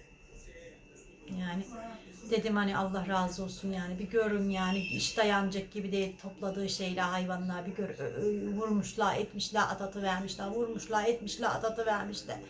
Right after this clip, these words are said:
İzlerken bile insanın içi dayanmıyor arkadaşlar ya. Ama her zaman destekte bulunma, e, bulun, yani böyle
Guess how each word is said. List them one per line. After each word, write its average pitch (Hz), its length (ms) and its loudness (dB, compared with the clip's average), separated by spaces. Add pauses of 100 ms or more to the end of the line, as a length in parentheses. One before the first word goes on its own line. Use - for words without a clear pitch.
(460)
İzlerken 240 720 4
bile 233 140 6
insanın 226 320 -2
içi 208 180 -6
dayanmıyor 208 640 0
arkadaşlar 190 640 -6
ya. 185 320 -6 (240)
Ama 233 340 0 (520)
her 233 160 4
zaman 208 420 4
destekte 220 560 0
bulunma, 214 420 0 (100)
e, 190 120 -2
bulun, 202 560 -2
yani 202 420 2
böyle 226 340 8